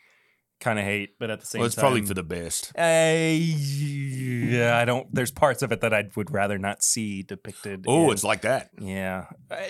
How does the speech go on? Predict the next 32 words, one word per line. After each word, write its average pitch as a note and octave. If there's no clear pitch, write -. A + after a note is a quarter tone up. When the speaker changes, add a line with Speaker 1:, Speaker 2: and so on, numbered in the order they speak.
Speaker 1:
mostly A3+
Speaker 2:
Mm. G3
Speaker 1:
because F#3
it C#3
makes B2+
me F#2
sad C#3
more D3
than D#3
anything. E3+
I'll A#2+
tell A2+
you F#2+
about F2+
it E2+
off E2
air. F2
I F#2+
don't A2+
wanna G2
Speaker 2:
Mm. -
Speaker 1:
spoil F2+
anything. F2+
Speaker 2:
Mm. -
Speaker 1:
Um, B2+
really D3+
great A#2+
book, G#2+
though. G2+
Uh, A2+
an B2
extremely C3